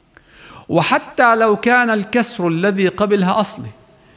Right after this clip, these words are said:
لكن لأنه مفصول عن الراء بكلمة أخرى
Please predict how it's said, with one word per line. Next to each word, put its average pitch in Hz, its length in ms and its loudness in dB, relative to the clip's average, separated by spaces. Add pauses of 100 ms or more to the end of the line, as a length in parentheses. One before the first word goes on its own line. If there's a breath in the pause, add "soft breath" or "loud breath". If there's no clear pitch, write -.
(340 loud breath)
لكن 220 460 2
لأنه 208 600 0
مفصول 196 600 0
عن 185 220 -2
الراء 190 480 0
بكلمة 190 680 -2
أخرى 180 460 0